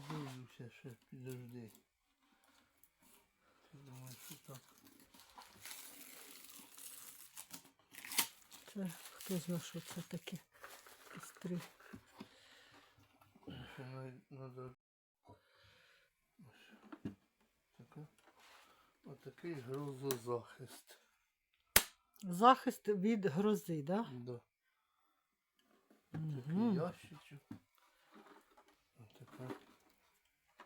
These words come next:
Speaker 2: До сонячних панелей, я неправильно сказала.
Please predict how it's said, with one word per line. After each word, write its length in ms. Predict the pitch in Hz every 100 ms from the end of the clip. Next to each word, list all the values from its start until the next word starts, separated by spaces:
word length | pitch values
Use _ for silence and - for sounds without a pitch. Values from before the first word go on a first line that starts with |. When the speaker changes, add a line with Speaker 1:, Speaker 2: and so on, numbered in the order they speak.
| - _ _ _ _ - _ - - _ _ _ _ _ _ _ _ _ _ _ _ _ _ - - _ - - - - - - - - - - - _ - 131 - - _ _ _ _ _ _ -
Speaker 2:
До 240 | 254 214
сонячних 600 | 254 330 311 277 - 277
панелей, 760 | - 262 240 202 170 175 185 -
я 200 | 233 202
неправильно 580 | 190 185 202 190 185 180
сказала. 600 | 170 - 180 160 139 151